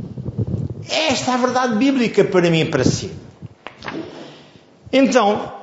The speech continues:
aqui no Efésios seis, dez a dezoito, fala-nos na armadura do cristão. O objetivo é de tomarmos toda a armadura de, de Deus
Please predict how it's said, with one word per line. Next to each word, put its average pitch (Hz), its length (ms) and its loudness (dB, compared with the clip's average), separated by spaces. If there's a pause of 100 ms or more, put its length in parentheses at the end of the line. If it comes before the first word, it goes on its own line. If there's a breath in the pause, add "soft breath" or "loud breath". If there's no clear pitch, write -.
(100)
aqui 311 340 0
no 302 140 4
Efésios 240 540 0
seis, 208 260 2
dez 170 260 2
a 170 60 2
dezoito, 160 420 0
fala-nos 185 640 2
na 175 140 2
armadura 170 380 4
do 156 100 2
cristão. 151 520 0 (460 loud breath)
O 185 140 4
objetivo 269 640 2
é 254 80 4
de 254 120 0
tomarmos 240 540 0
toda 302 340 0
a 254 40 2
armadura 233 420 4
de, 196 160 2
de 180 200 -4
Deus 202 440 2